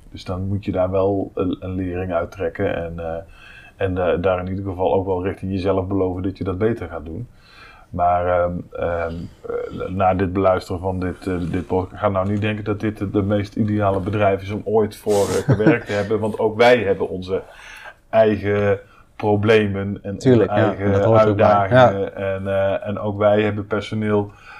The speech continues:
Speaker 1: wat een keer besluit om ergens anders te gaan werken, om, eh, omdat het daar leuker is. Maar we hebben gelukkig ook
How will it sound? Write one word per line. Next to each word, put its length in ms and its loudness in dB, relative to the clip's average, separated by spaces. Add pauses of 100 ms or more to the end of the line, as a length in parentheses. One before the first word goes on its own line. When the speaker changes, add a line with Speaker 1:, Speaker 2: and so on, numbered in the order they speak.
(140)
Speaker 1:
wat 180 -4
een 100 -2
keer 240 2
besluit 480 -2
om 180 -6
ergens 260 -2
anders 260 -2
te 80 -4
gaan 160 -2
werken, 440 0
om, 380 -6
eh, 240 0
omdat 300 0
het 120 -2
daar 180 2
leuker 400 -2
is. 200 -6
Maar 100 -6
we 60 -2
hebben 180 0
gelukkig 320 -4
ook 220 -2